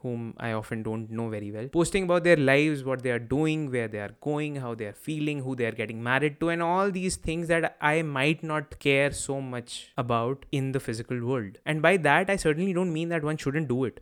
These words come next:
I do it all the time on Instagram, even today. We all do it. But I am talking about this one feeling that I started to gradually and slowly develop. I gave a thought about it and I realized that Facebook is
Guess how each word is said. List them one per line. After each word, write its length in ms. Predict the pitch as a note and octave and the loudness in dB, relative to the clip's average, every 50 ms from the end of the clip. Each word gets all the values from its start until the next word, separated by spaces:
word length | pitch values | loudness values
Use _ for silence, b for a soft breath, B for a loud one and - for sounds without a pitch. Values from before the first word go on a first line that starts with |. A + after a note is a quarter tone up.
| - | -2
I 180 | C3+ C3+ D3 E3+ | 0 2 2 4
do 140 | E3 E3 E3+ | 6 4 4
it 80 | E3 | 4
all 160 | E3 D#3 D#3 D3+ | 4 2 2 0
the 80 | D#3 | 0
time 240 | D3 D3+ D3 D#3 D#3 | -2 -2 -2 -2 -2
on 100 | D3+ D3+ | -2 -2
Instagram, 480 | C#3+ C3+ - - D3 C3 C#3 C#3+ C#3+ C#3 | -4 -4 -4 -4 -4 -2 -2 -2 -2 -2
even 220 | C3 C3+ C#3 C#3+ | 0 0 -2 0
today. 400 | - C#3 A#2+ A#2 A#2 G#2+ G#2 - _ - | -2 -2 -2 0 -2 -4 -6 -10 _ -4
We 140 | C3+ D3+ E3 | -4 -2 2
all 240 | - D#3 D3 D3 D3+ | 6 8 8 8 8
do 180 | C3+ B2 A2 | 6 4 0
it. 160 | G2+ G2 - - - _ | -2 -4 -8 -14 -12 _
But 160 | C#3+ D#3 - - - | -4 -4 -4 -4 -2
I 140 | D#3 F3 G#3 | 0 0 0
am 120 | A#3+ B3 | 0 0
talking 320 | G#3 F3+ C#3+ C3+ C#3 C#3 C3+ | 0 0 -2 -2 -4 -6 -4
about 240 | B2+ C3 C#3 D3+ | -4 -4 -4 -4
this 180 | D3 D#3+ D#3 - | -4 -6 -4 -4
one 300 | C#3 B2+ C#3+ E3+ G#3+ A3 | 0 2 2 2 2 2
feeling 380 | G3+ - D#3+ C3+ B2 C3 C3+ C3+ | -2 -4 -6 -6 -6 -8 -6 -6
that 100 | C#3 C#3+ | -4 -4
I 80 | D3 | -4
started 540 | C#3+ - - D3 C#3 D3+ - F#3 F3 - - | -6 -6 -6 -6 -6 -6 -6 -8 -10 -6 -6
to 100 | G3 F#3+ - _ _ | -6 -6 -6 _ _
gradually 580 | - D#3+ D3 D3+ E3 D#3 - F3 D3+ D3 C#3+ | 2 4 4 4 4 2 0 -2 -2 -2 -4
and 140 | C#3+ C#3+ C#3+ | -6 -6 -8
slowly 540 | - - - E3 D#3+ E3+ D#3+ C#3+ D3+ E3+ - _ - C3 | -10 -8 -4 -4 -2 -2 -2 -2 -4 -6 -8 _ -4 0
develop. 600 | B2+ C3 A#2 A#2 B2+ C3+ B2+ A2+ F2+ - - - - - _ _ _ - | 2 2 2 2 2 2 2 2 -2 -6 -12 -18 -20 -20 _ _ _ -2
I 60 | D3+ | 0
gave 180 | D3+ D3+ F#3 G3+ | 4 6 6 6
a 40 | G#3+ | 6
thought 240 | - E3 D3 D3 D3 | 4 2 2 4 4
about 240 | D3 D3+ D3 C#3 | 4 4 4 2
it 140 | C#3 D3 B B B B B - | 0 -2 B B B B B -2
and 140 | D3 D3+ | 0 2
I 60 | E3 E3+ | 2 2
realized 320 | D#3 C#3 C3+ D3+ F3 F3 | 2 2 0 0 0 -2
that 180 | F#3 F3+ F3+ - | -2 -4 -4 -4
Facebook 460 | C#3 B2+ C3 C3+ D3 F3 A3 G#3+ - _ | -2 -2 -2 0 0 0 -2 -2 -4 _
is 180 | - E3+ E3 D#3+ | -2 -2 -2 -2